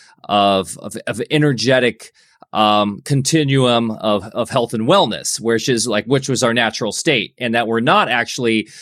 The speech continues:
um, subject or, uh, being attacked by germs, but germs, in fact, or bac-, and bacteria and all these things, which is actually are, we have more bacteria in us than cells,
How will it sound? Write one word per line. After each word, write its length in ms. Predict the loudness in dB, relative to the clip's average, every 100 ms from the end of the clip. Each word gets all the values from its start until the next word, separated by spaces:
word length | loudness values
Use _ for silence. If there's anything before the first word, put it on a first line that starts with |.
| -20 -4
um, 320 | 0 0 0
subject 560 | -2 0 0 0 -2 0
or, 360 | 2 2 0 -4 -16 -20 -4
uh, 180 | 2 2
being 300 | 2 2 2
attacked 480 | 0 0 0 -2 0
by 160 | 0 0
germs, 400 | 0 0 -2 -4
but 160 | -6
germs, 500 | -2 0 2 2 0
in 140 | -2 -4
fact, 440 | 0 0 0 -4
or 80 | -2
bac-, 280 | 0 0 -2
and 180 | -6 -2
bacteria 640 | -2 -2 0 2 4 4
and 100 | 2
all 140 | 0
these 180 | 0 -4
things, 360 | -4 -4 -4 -4
which 180 | -4
is 80 | 0
actually 460 | 0 0 -2 0 0
are, 160 | -2 -2
we 140 | 0
have 100 | 0
more 220 | 2 2
bacteria 500 | 2 -2 0 2 2
in 80 | 2
us 200 | -2 -4
than 140 | -8
cells, 480 | -4 2 4 2 0